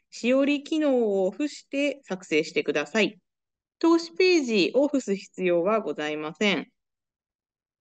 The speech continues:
申請書のうち、通常の運用とは異なる事項が二つございます。一つ目は、寄付行為変更の条項及び事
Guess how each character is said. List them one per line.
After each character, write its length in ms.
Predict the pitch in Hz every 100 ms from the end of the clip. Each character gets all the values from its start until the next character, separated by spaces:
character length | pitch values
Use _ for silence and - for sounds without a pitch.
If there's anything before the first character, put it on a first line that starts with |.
| _ _ 208
申 260 | - 381
請 220 | 381 392 392
書 340 | 403 392 392
の 140 | 269
う 100 | 190
ち、 320 | 190 226 247 240
通 220 | 294 294
常 220 | 330 330
の 140 | 339
運 200 | 320 330
用 160 | 330 330
と 140 | 349
は 140 | 311 214
異 180 | 190 254
な 140 | 311 294
る 140 | 208
事 180 | 180 202
項 400 | 180 156 135 - _ -
が 160 | 233 233
二 260 | - 180
つ 220 | 185 190
ご 120 | 180 175
ざ 160 | 170
い 80 | 170
ま 180 | 208 240
す。 180 | - _ _ _ _ _ -
一 120 | 339
つ 100 | 370
目 160 | 381 294
は、 400 | 262 269 262 - _ _ _ _ _
寄 140 | - 247
付 100 | -
行 200 | 370 330
為 80 |
変 260 | 254 233 233
更 240 | 233 233
の 180 | 233 247
条 220 | 220 277
項 260 | 269 302 285
及 160 | 320 277
び 180 | 208
事 100 | 180